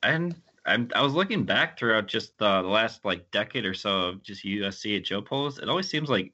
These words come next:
it's a little more positive to begin this year. Uh, the Gophers always end up higher than they, uh,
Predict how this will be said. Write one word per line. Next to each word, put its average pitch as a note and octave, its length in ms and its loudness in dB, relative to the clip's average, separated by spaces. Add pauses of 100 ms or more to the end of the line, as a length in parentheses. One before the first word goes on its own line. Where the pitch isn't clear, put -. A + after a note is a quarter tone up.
it's - 240 -8
a - 20 -4
little A2+ 240 4
more A2 140 4
positive G#2 500 2
to F2 60 -8
begin G2+ 240 0
this F#2 180 0
year. F#2 340 2 (600)
Uh, F#2+ 160 4
the F#2+ 100 2
Gophers A2 320 0
always G#2 300 0
end G#2 200 2
up G2 120 0
higher G#2 300 2
than F#2+ 240 0
they, F2 240 0
uh, E2+ 260 0